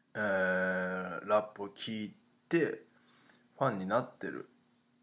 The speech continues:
であろう人たちが、まあ、こんなことをやってるんだから、絶対バッドホップの音楽をちゃんと聞いてないと思う。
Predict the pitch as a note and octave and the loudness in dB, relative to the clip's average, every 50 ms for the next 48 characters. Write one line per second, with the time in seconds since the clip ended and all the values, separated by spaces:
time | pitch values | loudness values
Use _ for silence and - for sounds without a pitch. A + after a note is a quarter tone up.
0 | _ _ - G2 F#2 F2+ G#2 A#2+ C#3+ C3+ A2 - - - - F3 E3 E3 C#3+ A#2 | _ _ -8 -4 0 2 2 4 2 2 0 -2 -6 -6 -6 -4 -4 -2 -4 -4
1 | - - - - - D#3 E3+ F#3 - - - - - _ _ _ _ _ _ _ | -4 -10 -8 -4 0 0 0 0 0 -2 -4 -10 -16 _ _ _ _ _ _ _
2 | _ - A2 G#2 - - - - G#2 G#2 A2 A2+ A#2+ A#2+ A2+ A2+ G#2+ A#2 G2+ F2 | _ -8 -8 -6 -4 -4 -4 -2 -2 -4 -4 -2 0 0 0 -2 -4 -6 -6 -8
3 | E2+ - _ - A2 G#2 G#2+ G#2 G2+ F2 - - D2 D#2 - - - F3 G#3 - | -8 -10 _ -8 -6 -6 -6 -6 -8 -10 -10 -12 -14 -16 -14 -10 -6 -6 -6 -6
4 | - - - E4 E4 D4+ F4 D4+ - - D4+ C4 B3+ C#4 C4+ - D#3 A#2+ A#2+ B2 | -8 -6 -4 -2 -2 -2 -2 -4 -4 -2 -2 0 0 -2 -2 -2 -2 0 0 0
5 | A2+ G#2 F#2+ G2 F#2+ - - - - G#2+ - - - - E3 F3 E3+ - F#3+ F#3+ | 0 -2 -2 -4 -4 -4 -4 -2 -4 -6 -6 -8 -4 -2 -2 0 2 4 6 6
6 | E3+ A#2 - - - - - | 6 4 2 -4 -12 -14 -16